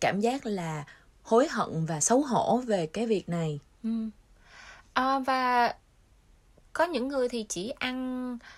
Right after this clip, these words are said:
Speaker 2: nhiều thiệt là nhiều, rồi ngưng và không ăn nữa. À, nhưng mà có những người cảm thấy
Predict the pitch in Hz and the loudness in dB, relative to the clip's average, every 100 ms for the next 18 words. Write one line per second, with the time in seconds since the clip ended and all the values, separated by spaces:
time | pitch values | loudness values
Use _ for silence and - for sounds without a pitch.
0 | - _ 214 220 220 226 214 208 208 208 | -20 _ 0 2 2 0 -2 0 2 2
1 | 196 196 - - - _ - 208 202 214 | 0 -2 -10 -20 -20 _ -4 0 0 0
2 | 240 247 233 208 - 240 247 226 233 226 | 0 -2 -6 -10 -8 -8 -6 -6 -4 -4
3 | - - 262 320 - - - - - 214 | -6 -2 -2 -2 -8 -20 -20 -18 -10 -6
4 | 226 240 277 226 - 294 262 220 254 214 | -4 -4 -4 -6 -8 -6 -4 -4 -4 -4
5 | 202 - 226 262 285 330 | -6 -8 -8 -8 -8 -8